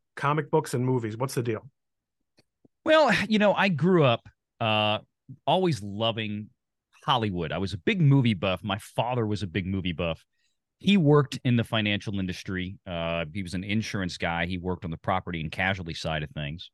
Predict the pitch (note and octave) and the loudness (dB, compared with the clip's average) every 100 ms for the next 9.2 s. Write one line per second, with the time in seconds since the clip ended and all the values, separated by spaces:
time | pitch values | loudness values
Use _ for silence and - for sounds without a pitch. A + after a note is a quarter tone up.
0 | - F3+ G3+ F#3+ F3+ D#3+ D#3 D3 C#3 B2+ | -2 0 4 6 6 8 8 6 6 4
1 | C3 B2 A#2 A#2 C3 C#3 D3 C3+ B2+ C#3 | 2 2 2 -2 -2 -2 -2 -2 -6 -6
2 | C#3 C3+ C#3 C3+ C3+ C3+ B2+ G#2+ G2 - | -4 -4 -2 -4 -2 -2 0 -2 -6 -12
3 | C#3 C3 - _ - G#2+ C3+ D#3+ G3+ A3 | -4 -4 -4 _ -14 -6 4 6 8 6
4 | C3 E2+ - B2 D#3 D3 F#2 C#2 - F#2+ | 4 0 -2 -2 0 0 -2 -4 -6 -4
5 | E2+ C2 - _ - C3+ - C#3 C#3 C#3 | -4 -4 -10 _ -6 -4 -2 -2 0 2
6 | D#3+ A2 B2 G#2+ A#2+ A#2+ B2 A2 A2 G#2+ | 2 2 -2 -2 -4 -2 0 0 0 -2
7 | - G#2+ G2+ F#2 - A2+ G#2 - A#2 F#2+ | -4 -6 -6 -6 -4 -2 -2 -4 -4 0
8 | F#2+ G2 F#2+ F2+ G2+ E2 - G#2 F#2+ F#2 | 2 2 2 -2 -4 -6 -4 -2 -2 -2
9 | F2 | -4